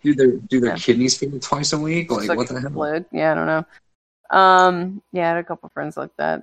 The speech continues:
Speaker 2: They just, I'm like, "Nope." And they never took sick days. I don't, they, I don't think they took any sick days, which is weird that schools have an award for that.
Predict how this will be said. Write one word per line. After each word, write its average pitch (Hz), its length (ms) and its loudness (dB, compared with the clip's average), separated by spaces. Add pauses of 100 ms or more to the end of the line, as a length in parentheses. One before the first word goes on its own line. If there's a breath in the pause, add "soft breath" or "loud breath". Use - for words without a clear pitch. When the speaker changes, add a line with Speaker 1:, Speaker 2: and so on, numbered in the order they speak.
Speaker 2:
They - 120 -12
just, 170 320 -16 (100)
I'm 170 120 -10
like, 180 160 -14
"Nope." 190 200 -2 (720)
And 170 120 -4
they 156 80 -4
never 160 200 -2
took 175 200 -14
sick 175 240 -12
days. 175 460 -4 (460)
I - 40 -2
don't, 160 260 -4
they, 160 160 2
I 165 60 6
don't 165 180 0
think 175 140 -8
they 170 100 -8
took 170 180 -14
any 139 220 -4
sick 175 180 -12
days, 202 160 -2 (240 loud breath)
which 381 160 2
is 381 200 2
weird 320 400 4
that 285 160 8
schools 247 580 2
have 196 300 2
an 175 60 0
award 170 460 -2
for 160 180 -8
that. 104 320 -2